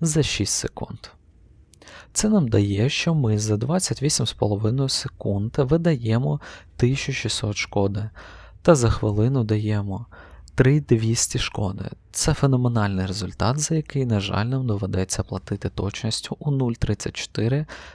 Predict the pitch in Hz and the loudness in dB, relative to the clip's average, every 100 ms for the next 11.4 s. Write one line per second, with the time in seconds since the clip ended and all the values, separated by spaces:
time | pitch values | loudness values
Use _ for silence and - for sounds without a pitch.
0 | - 170 160 - 110 - 107 101 98 104 | -2 0 0 0 -2 0 -4 -4 -4 -4
1 | 135 139 107 104 - - - - - 135 | -2 -2 -4 -6 -12 -20 -20 -8 0 2
2 | 117 104 110 135 151 - 175 139 120 - | 4 2 4 -2 -4 -2 -2 0 -2 -2
3 | 98 95 92 98 - - - 98 92 92 | 0 2 2 2 0 -4 -4 -4 -4 -4
4 | 110 - - - - - - - - - | -6 -8 -16 -20 -20 -20 -20 -20 -20 -4
5 | 165 - 120 113 107 98 98 - - 104 | -2 0 2 2 2 2 2 0 0 0
6 | 120 90 - 113 117 117 - 110 - 107 | 0 0 0 0 -2 -2 0 0 0 -4
7 | - 101 92 113 123 101 101 - - 101 | -2 -2 0 0 0 0 -2 -4 -2 2
8 | 98 - 98 98 - 139 113 - 95 95 | 2 0 -2 -4 -6 -4 -6 -4 -4 -4
9 | 120 - _ _ - - - _ _ - | -8 -14 _ _ -20 -20 -20 _ _ -2
10 | 117 120 - 120 - - 175 170 147 123 | 2 2 4 0 2 0 2 2 2 0
11 | 101 - - | 0 -2 -6